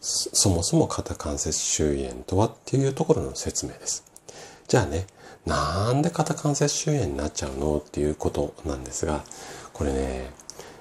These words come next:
医学的に言うと原因ははっきりしてないです。はい。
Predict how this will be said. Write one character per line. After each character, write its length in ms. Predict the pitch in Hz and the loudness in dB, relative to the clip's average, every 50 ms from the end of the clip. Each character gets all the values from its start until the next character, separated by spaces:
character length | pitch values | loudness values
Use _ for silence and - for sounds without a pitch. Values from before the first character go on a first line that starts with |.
| - - | -6 0
医 160 | 92 92 98 | 4 4 6
学 240 | 107 127 127 131 - | 6 4 4 2 0
的 280 | - - 135 127 - 127 | 0 0 0 2 4 4
に 120 | 123 123 | 6 6
言 120 | 120 117 | 6 6
う 60 | 104 98 | 4 0
と 340 | - - 95 90 85 78 - - - - - - - - _ _ | 2 2 4 4 4 4 0 -6 -14 -20 -20 -20 -20 -20 _ _
原 260 | 82 78 - 90 87 | -6 -2 0 2 4
因 340 | 92 101 107 107 104 104 104 | 6 6 6 6 4 4 4
は 360 | 107 104 92 76 71 - - - - - | 4 4 4 2 0 -4 -10 -16 -16 -8
は 140 | - 92 | -6 -6
っ 40 | 92 - | -6 2
き 120 | - 120 | 2 2
り 60 | 92 87 | 4 4
し 100 | - - | 2 -2
て 260 | - 76 69 71 73 71 | -2 -6 -8 -8 -8 -6
な 120 | 73 73 78 | -2 -2 0
い 60 | - | 0
で 80 | - - | 0 2
す。 280 | - - - - - - - - _ - _ _ _ | 2 0 0 -2 -6 -12 -20 -20 _ -20 _ _ _
は 160 | - - 151 | -6 -4 -4
い。 80 | - | -4